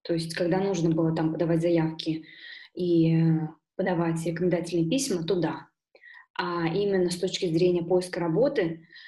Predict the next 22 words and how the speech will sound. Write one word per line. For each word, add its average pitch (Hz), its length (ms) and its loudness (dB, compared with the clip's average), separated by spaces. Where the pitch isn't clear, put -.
а, 170 540 0
так 214 140 0
как 208 160 -2
у 196 40 2
меня 208 260 2
был 180 180 2
специфичный 180 640 -4
запрос, 190 580 0
да, 190 160 0
то 202 100 -4
есть 185 120 -2
я 190 60 0
хотела 190 360 0
именно 175 640 2
в 165 60 -8
сфере 180 540 0
с-, - 260 -12
эм, 160 680 2
цифрового 165 480 -2
развития 208 840 0
и 165 80 4
вот 160 220 -4